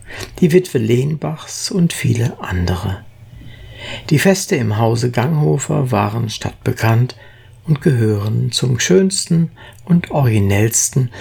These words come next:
was man damals erleben konnte. Übertroffen werden sie in meiner Erinnerung nur durch den allsommerlichen Aufenthalt in Ganghofers Jagdhaus Hubertus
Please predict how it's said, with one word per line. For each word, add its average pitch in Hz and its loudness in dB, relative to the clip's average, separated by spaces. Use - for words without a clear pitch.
was - -2
man 139 4
damals 90 0
erleben 110 0
konnte. 107 -2
Übertroffen 120 0
werden 117 -4
sie 120 -2
in 117 0
meiner 110 2
Erinnerung 123 2
nur 156 6
durch 131 0
den 135 0
allsommerlichen 127 0
Aufenthalt 120 0
in 98 2
Ganghofers 101 0
Jagdhaus - -2
Hubertus 139 -2